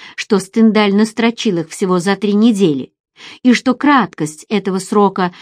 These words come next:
вызвала восхищение Константина фон Мекка,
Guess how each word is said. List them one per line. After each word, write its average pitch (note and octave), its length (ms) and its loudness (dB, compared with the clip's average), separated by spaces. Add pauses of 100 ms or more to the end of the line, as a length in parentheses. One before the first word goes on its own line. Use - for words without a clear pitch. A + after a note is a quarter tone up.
(140)
вызвала G3 540 2
восхищение F#3 760 -2
Константина F#3 760 -4
фон F3 220 -4
Мекка, A#3 440 -4